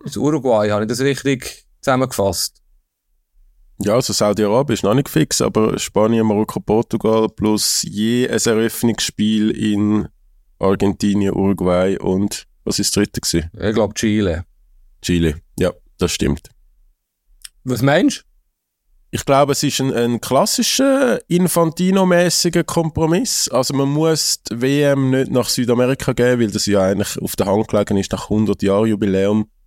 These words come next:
Speaker 2: nach der ersten W M in, in Uruguay. Ähm, haben sich natürlich viele Hoffnungen gemacht, aber die Bewerbung mit, ich glaube,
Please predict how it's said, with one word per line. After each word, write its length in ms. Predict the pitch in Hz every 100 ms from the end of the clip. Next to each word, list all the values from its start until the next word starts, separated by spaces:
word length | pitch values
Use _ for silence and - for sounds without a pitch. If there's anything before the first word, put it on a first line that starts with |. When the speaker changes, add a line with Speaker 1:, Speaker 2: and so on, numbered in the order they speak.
| _ _ -
Speaker 2:
nach 160 | 92
der 120 | -
ersten 380 | 90 92 - 90
W 140 | 92 95
M 160 | 95
in, 240 | 92 90 101 -
in 160 | 92
Uruguay. 640 | - 113 117 104 95 104 123 _ - - _ _
Ähm, 440 | 95 92 95 92 - _ _ _ _ _ -
haben 220 | - 107
sich 180 | - -
natürlich 400 | 110 107 101 101
viele 280 | 110 113 110
Hoffnungen 440 | 110 - 113 117
gemacht, 420 | - 110 117 - 101
aber 160 | 92
die 80 | 92
Bewerbung 560 | 98 92 104 110 107 98 - _ _ _ _ _
mit, 160 | 98 - -
ich 160 | 92
glaube, 280 | - 95